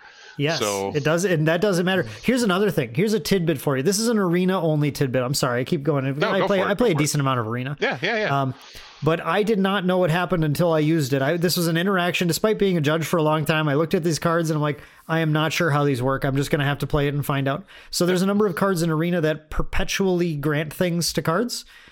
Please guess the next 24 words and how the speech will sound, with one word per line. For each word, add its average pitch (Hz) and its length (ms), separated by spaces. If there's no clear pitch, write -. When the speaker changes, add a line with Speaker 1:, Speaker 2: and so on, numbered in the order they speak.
Speaker 2:
Yes. 117 140
Speaker 1:
Um, 147 300
Speaker 2:
Yep. - 60
Speaker 1:
cards 165 200
that, 170 80
like, 156 240
perpetually 180 640
give 160 160
a 165 80
card 165 260
plus 170 220
one, 170 120
plus 175 220
one 120 320
is 147 160
something 139 300
that 135 80
Speaker 2:
Sure. 131 100
Speaker 1:
happens 143 240
in 147 80
a 135 60
few 156 120
different 139 220
effects. - 380